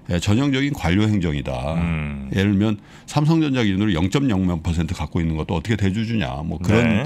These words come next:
Speaker 2: 네.
Speaker 1: 예, 언급을 했어요. 그래서, 예,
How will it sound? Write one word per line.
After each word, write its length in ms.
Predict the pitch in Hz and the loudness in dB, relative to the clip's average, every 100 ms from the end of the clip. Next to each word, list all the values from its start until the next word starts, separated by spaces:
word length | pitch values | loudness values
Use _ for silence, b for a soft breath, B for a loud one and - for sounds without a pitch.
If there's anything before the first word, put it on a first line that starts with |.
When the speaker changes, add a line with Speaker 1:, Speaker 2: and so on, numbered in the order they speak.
| 196 196 - | -4 -8 -4
Speaker 2:
네. 80 | 90 | -2
Speaker 1:
예, 140 | 87 - | 0 -2
언급을 640 | 92 90 90 87 82 80 80 - | 0 0 0 0 0 -2 -6 -6
했어요. 400 | 101 - - 78 | -6 -2 -2 -2
그래서, 340 | 101 82 95 92 B B B - | -2 -2 -2 -6 B B B -6
예, 460 | 87 82 78 78 | -4 -2 -2 -6